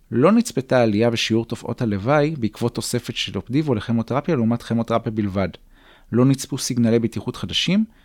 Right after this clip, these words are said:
ופרופיל תופעות הלוואי האימוני שנצפה במחקר תאם את פרופיל הבטיחות הידוע של אופדיבו,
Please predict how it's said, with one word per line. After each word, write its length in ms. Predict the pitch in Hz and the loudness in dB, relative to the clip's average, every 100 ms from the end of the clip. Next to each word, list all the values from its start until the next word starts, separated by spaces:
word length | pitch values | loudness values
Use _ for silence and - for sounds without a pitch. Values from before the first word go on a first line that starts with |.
| _ _ 127 | _ _ -2
ופרופיל 420 | 127 147 196 208 | 0 2 2 2
תופעות 380 | 202 - 147 156 | 0 0 0 2
הלוואי 400 | 131 117 135 139 | 2 4 6 8
האימוני 440 | 127 143 180 170 | 6 6 4 2
שנצפה 440 | - 117 113 147 | 0 -2 0 0
במחקר 500 | 143 143 - 170 165 180 - - | 2 0 -2 -2 -2 -2 -12 -12
תאם 280 | - 135 160 | -6 -2 -2
את 80 | 151 | -4
פרופיל 420 | - - 151 151 | -10 -6 0 0
הבטיחות 600 | 139 - - - 190 202 | 0 -4 -8 -4 -4 0
הידוע 420 | 117 107 104 147 | 2 2 4 2
של 160 | 131 104 | 2 -2
אופדיבו, 440 | 92 120 131 156 | -4 -2 -2 -2